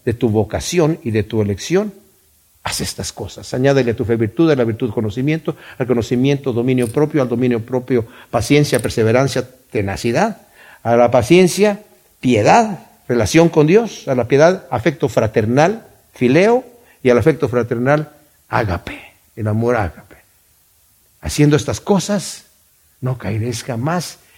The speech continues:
y se, se le será otorgada una amplia y generosa entrada en el reino de los cielos, y vas a ser firme tu vocación y tu elección. No nos engañemos, mis amados. Si no vivimos vidas santas delante de Dios,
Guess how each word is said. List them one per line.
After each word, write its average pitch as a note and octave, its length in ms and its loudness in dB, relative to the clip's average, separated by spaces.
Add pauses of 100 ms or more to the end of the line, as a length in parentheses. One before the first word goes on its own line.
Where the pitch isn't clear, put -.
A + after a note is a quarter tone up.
(120)
y B2+ 80 -6
se, A#2 140 -6
se C3 160 -2
le B2+ 180 4
será C3+ 260 2
otorgada C3+ 840 -2
una C#3+ 240 4
amplia D#3+ 300 4
y - 20 0
generosa C3+ 400 0
entrada C3+ 320 2
en B2+ 80 0
el A#2 100 -2
reino C3 240 0
de B2 100 0
los G#2+ 180 -2
cielos, F3+ 500 2 (320)
y B2+ 140 2
vas A2+ 180 2
a C3 40 -2
ser A#2 220 -2
firme F3 680 0 (420)
tu A#2+ 100 -4
vocación A2+ 720 -4 (400)
y A#2 120 -6
tu A2 200 -6
elección. F#2+ 480 -10 (1600)
No D#3 160 4
nos E3 160 2
engañemos, C3+ 540 2
mis A#2+ 160 -6
amados. G#2 460 -8 (280)
Si - 160 -4
no E3 120 4
vivimos E3+ 440 4
vidas D3+ 280 2
santas D3 280 -2
delante C3 380 -4
de G2+ 120 -2
Dios, C3+ 420 -6